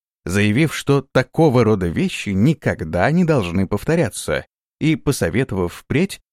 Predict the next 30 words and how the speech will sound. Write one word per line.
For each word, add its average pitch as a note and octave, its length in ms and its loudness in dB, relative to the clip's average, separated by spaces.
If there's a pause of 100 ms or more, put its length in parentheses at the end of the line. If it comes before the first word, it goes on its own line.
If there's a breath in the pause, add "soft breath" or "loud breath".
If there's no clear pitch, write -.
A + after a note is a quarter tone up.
(100)
проводить E3+ 420 4
подобные F3+ 400 2
демонстрации C#3+ 840 0 (360)
за D3+ 140 0
пределами E2+ 500 2
Лондона. D#2+ 600 0 (640)
Обрызгивания F#3 680 4
краской C#3 480 0
то A2 180 0
чаще, A#2+ 520 0
то C3+ 200 2
реже F#2+ 440 0 (120)
продолжались C#3 640 2
и F#3 160 -2
в - 140 -12
последующие F2+ 720 -2
годы, C3 360 0 (240)
достигнув G#3+ 640 2
пика F#3+ 360 2
в B2 100 -2
две B2 200 4
тысячи F3+ 480 -2
двадцатом C3+ 720 0
году, E2+ 400 -2 (260)
когда A#2 320 2
активисты C3 680 -2
движения G#2+ 680 2 (160)
Black G2+ 340 4
Lives E2+ 520 0
Matter G2+ 480 0